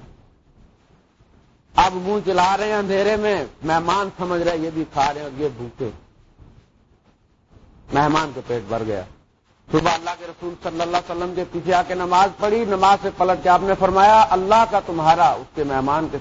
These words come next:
ساتھ سلوک بڑا پسند آیا۔ خبر دے دیا نبی رات کو یہ ہوا ہے۔ وَمَا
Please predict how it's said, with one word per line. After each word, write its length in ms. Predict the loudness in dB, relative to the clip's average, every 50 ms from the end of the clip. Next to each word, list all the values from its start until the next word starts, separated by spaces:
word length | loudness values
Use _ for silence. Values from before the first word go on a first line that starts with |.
| -2
ساتھ 160 | -2 -2 -2 -4 -8
سلوک 280 | -10 -8 -8 -8 -6 -4
بڑا 160 | -2 -2 -2
پسند 420 | -2 -4 -10 -12 -12 -10 -10 -10
آیا۔ 140 | -12 -12 -14 -18 -20 _ _ _ -20 -20 -20 -20 -20 -20 -20 _ _ _ _ _ _ _ -20 _ _ _ _ _ _ _ _ -20 -20 -20 _ _ -20 -20 -20 -20 _ _ _ _ _ _ _ _
خبر 260 | -2 0 2 2 2 2
دے 120 | 0 -2
دیا 140 | -2 -2 -2
نبی 240 | -2 -2 -2 0 2
رات 240 | 2 2 2 0 0
کو 60 | -2
یہ 160 | 0 0 0
ہوا 240 | 0 -2 -2 -4 -4
ہے۔ 60 | -8 -12 _ _ _ _ _ _ _ _ _ _ _ _ _ _ -20 -20 -20 _ _ -20 _ _ _ _ _ -20 -20 _ _ _ -20 _ _ _ _ _ _ -20 -20 -20 -20 _ _ _ _ _ _ _ _ _ _ _ _ _ _ _ _ _ _ _ _ _ _ _ -20 -8 0 2
وَمَا 420 | 2 2 4 2 2 2 2